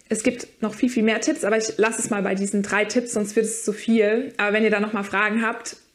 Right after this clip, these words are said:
gerade auch für Tipps für die späteren Phasen, da kann ich gerne noch was zu sagen dann. Mein dritter Tipp ist, dass du deine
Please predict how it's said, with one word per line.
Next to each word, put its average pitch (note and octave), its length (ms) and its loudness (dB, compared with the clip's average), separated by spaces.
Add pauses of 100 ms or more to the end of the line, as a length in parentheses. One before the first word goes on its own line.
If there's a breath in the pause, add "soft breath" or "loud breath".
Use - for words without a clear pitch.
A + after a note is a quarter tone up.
(120)
gerade A3+ 300 2
auch G3+ 100 0
für G#3 160 0
Tipps A#3+ 280 -2
für A3+ 80 -2
die G3+ 80 0
späteren A3 500 0
Phasen, G3 460 -2
da G3 80 -2
kann G3+ 160 -4
ich G3+ 140 -6
gerne G3 240 0
noch F#3+ 200 -4
was G3 160 -10
zu G3 100 -6
sagen F#3+ 340 -2
dann. G3 280 -4 (1160 loud breath)
Mein A#3 120 2
dritter C#4 300 2
Tipp C#4+ 220 0
ist, A3 180 2
dass A3 220 -2
du A3 60 0
deine G#3 360 2